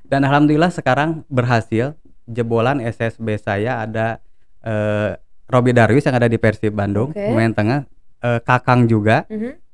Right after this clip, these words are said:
Speaker 1: Dia pemain timnas usia sembilan belas juga sekarang itu dari S S B saya. Saya sih, eh, itu aja sih ya, saya ingin,
Speaker 2: Iya.
Speaker 1: karena dulu saya mau,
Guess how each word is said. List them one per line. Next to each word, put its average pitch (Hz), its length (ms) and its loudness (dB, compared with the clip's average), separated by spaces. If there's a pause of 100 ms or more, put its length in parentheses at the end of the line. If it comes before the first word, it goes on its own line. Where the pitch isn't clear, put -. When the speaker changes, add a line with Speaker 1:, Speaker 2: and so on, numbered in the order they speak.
(200)
Speaker 1:
Dia 123 160 -2
pemain 113 560 0 (240)
timnas 107 480 0
usia 110 240 -6
sembilan 107 240 -4
belas 104 160 -2
juga 110 240 -6
sekarang 110 400 -6
itu 143 240 -6 (320)
dari 110 400 -4
S 107 240 -10
S - 80 -10
B 104 140 -4
saya. 98 340 -8 (540)
Saya 156 100 4
sih, 202 320 -2
eh, 135 600 -2 (340)
itu 156 240 4
aja 170 160 4
sih 147 160 2
ya, 135 140 4
saya 151 180 2
ingin, 160 320 2
Speaker 2:
Iya. 170 80 -8
Speaker 1:
karena 160 240 -2
dulu 156 480 2 (560)
saya 160 240 -2
mau, 139 560 -4